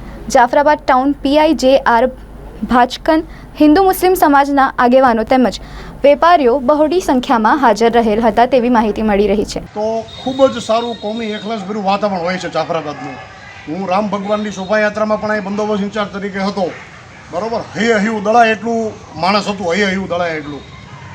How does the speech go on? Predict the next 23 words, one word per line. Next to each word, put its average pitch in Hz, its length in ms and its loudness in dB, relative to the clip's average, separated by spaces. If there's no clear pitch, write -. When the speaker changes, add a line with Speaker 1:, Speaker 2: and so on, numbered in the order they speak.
Speaker 2:
પણ 233 220 0
આગેવાનો 226 520 0
જે 208 140 -2
પણ 214 240 -6
લીડ 202 180 -4
કરતા 220 260 0
હતા, 220 300 0
બધા 202 300 -2
જ 208 80 -6
વ્યવસ્થા 208 760 -2
પોલીસને, 208 420 -8
જેને 214 200 -6
કહેવાય 240 220 -2
ને, 240 60 -6
પોલીસની 208 340 -10
મદદમાં 202 420 -2
હતા 165 200 -6
બધા. 127 160 -14
શાંતિપૂર્ણ 214 520 -4
રીતે 214 220 -4
મૂવ 196 220 -4
કરાવતા 226 380 -2
હતા 214 280 0